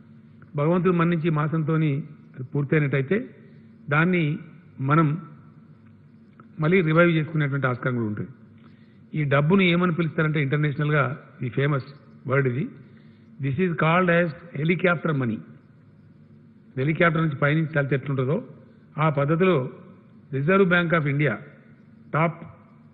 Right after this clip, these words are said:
monitoring main bank కాబట్టి వాళ్ళు ముందుకొచ్చి డబ్బు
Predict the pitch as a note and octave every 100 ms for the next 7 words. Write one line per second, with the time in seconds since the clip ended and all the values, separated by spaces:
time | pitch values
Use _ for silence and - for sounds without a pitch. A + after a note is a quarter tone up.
0 | - - - D3+ D#3+ D#3+ D3 - - -
1 | - C#3 D#3+ C#3+ C#3+ B2 B2 C3+ C3 B3+
2 | - - - - - - C3+ D3+ E3+ D3+
3 | F3 F3+ F#3 F3 D#3+ D3 D#3+ D#3